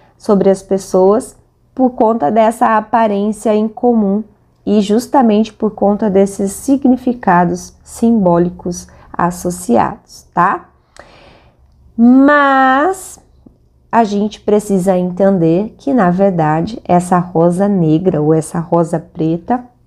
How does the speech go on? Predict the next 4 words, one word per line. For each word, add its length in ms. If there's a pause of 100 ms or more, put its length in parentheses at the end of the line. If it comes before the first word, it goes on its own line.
(100)
não 240
é 320
exatamente 1040 (200)
preto. 440